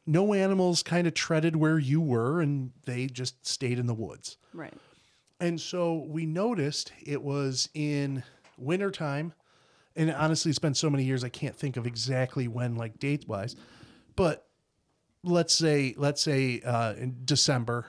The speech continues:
Speaker 1: or whatever, it, it would be, you would notice a shift. Everything just seemed off, but it was, it was, like, palpable. Like, you felt it. Like, at night, you'd be like, "Man, it just feels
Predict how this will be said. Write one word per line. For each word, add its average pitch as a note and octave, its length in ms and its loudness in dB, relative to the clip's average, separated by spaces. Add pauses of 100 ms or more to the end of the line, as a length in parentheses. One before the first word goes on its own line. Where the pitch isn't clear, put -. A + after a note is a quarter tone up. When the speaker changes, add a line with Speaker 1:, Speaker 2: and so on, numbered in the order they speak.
(120)
Speaker 1:
or B2 80 -8
whatever, B2 400 -2
it, D3+ 180 -12
it D#3+ 160 -2
would D#3 180 0
be, D#3+ 360 0 (420)
you E3 120 -4
would D#3 120 0
notice G3+ 640 0 (160)
a C#3+ 100 0
shift. - 540 -2 (520)
Everything B3+ 440 -2
just G#3+ 180 0
seemed F3 300 0
off, - 480 -8 (1000)
but G3 120 0
it G3+ 80 0
was, F3+ 260 0
it E3+ 60 0
was, D#3+ 180 -2 (440)
like, C3+ 240 -4
palpable. B2 520 -4
Like, B2+ 220 -10
you E3+ 500 2
felt - 760 -2
it. F2+ 140 -12
Like, C3 200 -4
at C3+ 180 -10
night, E3+ 340 0
you'd C3 160 -6
be D#3+ 120 -6
like, - 240 -14
"Man, B3+ 220 -6
it A#2+ 80 -8
just - 240 -8
feels G3+ 460 -2